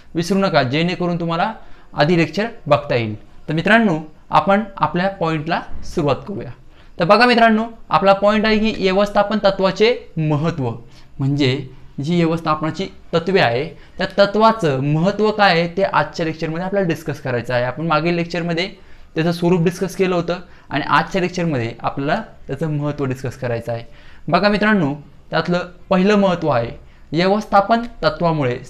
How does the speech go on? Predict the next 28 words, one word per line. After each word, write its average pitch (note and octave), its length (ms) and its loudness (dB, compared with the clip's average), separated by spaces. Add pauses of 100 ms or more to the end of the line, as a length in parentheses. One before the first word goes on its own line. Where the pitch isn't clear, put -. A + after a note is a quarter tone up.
समज D#3 280 0
वाढते. A#2+ 380 -2 (380)
पहिलं D#3 220 0
महत्त्व E3+ 280 0
आहे E3+ 80 0
मित्रांनो, E3+ 360 0 (260)
व्यवस्थापन D#3 600 -2
तत्वामुळे E3+ 540 -2 (480)
समज F3 280 0
वाढते. B2+ 380 -2 (260)
मित्रांनो, E3+ 640 2 (100)
व्यवस्थापन G#3 580 2
तत्वामुळे G3+ 460 0
समज F#3+ 320 -2
वाढते. F3+ 240 0
मित्रां-, E3 400 -4
मित्रांनो, E3 340 -2
म्हणजे D#3+ 240 0
इथे D#3 160 -2
काय D#3+ 320 0
होतं A#2+ 340 -4 (580)
की G3 80 2
जो F#3+ 80 6
व्यवस्थापन G3+ 640 2
करणारा F#3+ 320 2
व्यक्ती C#3+ 300 -4
आहे, A#2+ 120 -4 (800)
जो C#3+ 320 0